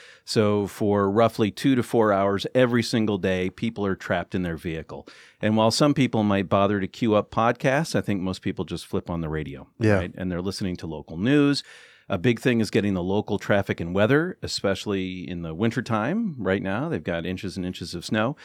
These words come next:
Speaker 1: So live radio still captures that, and it, especially if they're news people, they might want to catch up on the day's news. So podcasting still hasn't caught up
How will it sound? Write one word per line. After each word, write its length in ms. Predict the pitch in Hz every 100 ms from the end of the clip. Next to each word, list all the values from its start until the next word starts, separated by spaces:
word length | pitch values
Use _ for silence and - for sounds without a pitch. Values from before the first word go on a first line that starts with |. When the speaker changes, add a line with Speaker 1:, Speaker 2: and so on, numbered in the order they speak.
| - -
Speaker 1:
So 220 | - 135 117
live 340 | 123 135 127
radio 340 | 117 117 127
still 260 | 127 - 113
captures 560 | - 113 104 - 92 -
that, 260 | 65 - - -
and 180 | 98
it, 220 | 101 98 - -
especially 500 | 104 - 120 - 107
if 120 | 95
they're 160 | 101 90
news 320 | 101 135 123
people, 480 | - 120 117 104 98
they 140 | 92
might 140 | 87
want 160 | 90 90
to 40 |
catch 240 | 82 90 -
up 140 | 82
on 60 | 78
the 80 | 78
day's 280 | 82 82
news. 360 | 98 117 120 117 - - _
So 160 | -
podcasting 720 | 135 165 160 - 120 - 107
still 220 | 98 101 98
hasn't 300 | 95 87 85
caught 280 | 92 85
up 160 | 85 82